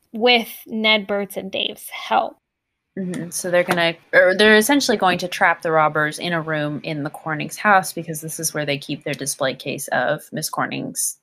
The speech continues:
Speaker 2: fancy crystals that she has in her jewels.
Speaker 1: Mm-hmm.
Speaker 2: So they're going to set up this trap for them, and they set up the trap, and they catch Morgan. He's the one that comes in to steal the jewels.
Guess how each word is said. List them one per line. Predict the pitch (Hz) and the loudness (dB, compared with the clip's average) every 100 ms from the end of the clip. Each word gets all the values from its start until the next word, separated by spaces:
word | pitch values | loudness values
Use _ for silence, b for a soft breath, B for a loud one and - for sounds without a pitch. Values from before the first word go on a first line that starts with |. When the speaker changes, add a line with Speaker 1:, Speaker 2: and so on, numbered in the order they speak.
| - | -18
Speaker 2:
fancy | - 131 143 139 143 - | -10 -8 -6 -6 -8 -12
crystals | - - - 92 - | -4 -4 -4 -8 -8
that | - | -8
she | - 165 | -8 -6
has | - - | -6 -6
in | 180 | -8
her | 156 147 | -10 -10
jewels. | - - - - - | -8 -6 -6 -6 -8
Speaker 1:
Mm-hmm. | 233 214 196 190 208 220 | -6 -6 -6 -8 -8 -12
Speaker 2:
So | - _ | -20 _
they're | 151 151 | -8 -6
going | 165 160 175 | -2 -2 -4
to | - 170 156 156 151 - | -6 -6 -4 -4 -4 -4
set | - 294 | 2 4
up | 254 - | 4 2
this | 202 196 - | 0 0 -2
trap | - 190 175 | 0 2 2
for | - 180 | -2 -4
them, | 160 147 151 190 226 | -2 -2 -4 -8 -8
and | 175 | -6
they | 151 156 _ - - | -6 -8 _ -20 -2
set | 381 | 0
up | 294 | 0
the | - | -4
trap, | 175 160 151 151 _ _ - | -2 2 2 0 _ _ -6
and | 175 | -4
they | 160 | -4
catch | 160 165 - | -6 -8 -6
Morgan. | 127 127 131 101 220 _ _ | -8 -8 -8 -8 -10 _ _
He's | _ 180 170 - | _ -10 -8 -8
the | |
one | 156 151 151 | -6 -4 -6
that | - | -10
comes | - 156 151 | -10 -8 -6
in | 151 | -8
to | 147 - 113 | -8 -10 -10
steal | - 127 120 147 | -6 -2 -2 -4
the | |
jewels. | 135 120 85 - | -10 -6 -6 -6